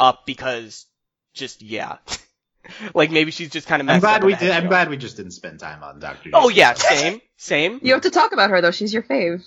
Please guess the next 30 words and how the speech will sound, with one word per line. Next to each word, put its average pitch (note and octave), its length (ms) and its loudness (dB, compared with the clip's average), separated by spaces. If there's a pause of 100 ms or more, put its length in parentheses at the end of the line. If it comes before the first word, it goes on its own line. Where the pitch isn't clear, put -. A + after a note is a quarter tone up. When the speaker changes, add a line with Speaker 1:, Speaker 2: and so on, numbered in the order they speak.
(140)
Speaker 2:
Yeah, B2 80 -2
we'll B2+ 120 0
get E2 180 -6
to D2 80 -16
that. D2+ 380 -14
Speaker 1:
Well, F3+ 180 0
we'll F#3 100 0
get D#3+ 140 -4
to A#2 140 -10
it. G#2 120 -10 (320)
Um, D3+ 560 4
Speaker 2:
<laughs> - 40 -10
Speaker 1:
and F3+ 280 0
then G3 220 2
the F3+ 100 2
last D#3 560 2
thing F#3 180 -4
that D#3 100 -2
happens C#3 440 0
here C3 240 -8
is C3 80 -12
that C#3 220 -2
Connor E3+ 420 2
and E3+ 320 -6 (460)
McGann C#3+ 640 0 (120)
might C#3+ 320 -6
be C#3 80 -12
done, A2+ 440 -4 (260)
as, A#2 240 -6
uh, A2+ 380 0